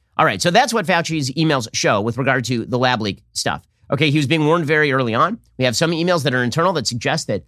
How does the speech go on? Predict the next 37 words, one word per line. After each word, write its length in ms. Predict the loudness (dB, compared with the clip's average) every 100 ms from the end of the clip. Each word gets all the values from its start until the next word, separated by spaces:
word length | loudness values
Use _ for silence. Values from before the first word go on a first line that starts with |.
| _
the 100 | -2
lab 280 | 0 2 0
leak 320 | 0 -4 -6 _
stuff 400 | -10 -2 -2 -2
was 100 | -6
being 160 | -2 0
passed 260 | 0 -2
around, 140 | -2 0
gain 140 | 0
of 100 | -2
function 320 | -4 -2 -2
research 340 | 0 -2 -2 -4
speculation 520 | -4 -2 -2 -2 -2
was 80 | -2
being 160 | -2
passed 260 | -2 -2 -2
around 140 | -2
internally. 440 | -2 -2 0 0 -2 _ _ _ _ _ _ _ -2
And 100 | 2
meanwhile, 360 | 2 2 0 -4 _ -2
Fauci 200 | 0 0
was 140 | -4
strongly 640 | -2 0 2 2 0 -6 _ _ -2
downplaying 640 | 0 2 0 -2 -2 -4 -10 _ 2
all 240 | 2 2
of 120 | 0
that 220 | 0 0 -2
information. 520 | -4 -2 -4 -6 -10 -18 _ _ _ _ _
So 120 | -4
further 300 | 2 2 2
questions 380 | 0 -2 0 -2
are 120 | 0
necessary, 420 | 0 -2 -2 -2
to 60 | -2
say 140 | -2
the 60 | -4
least. 260 | -6 -8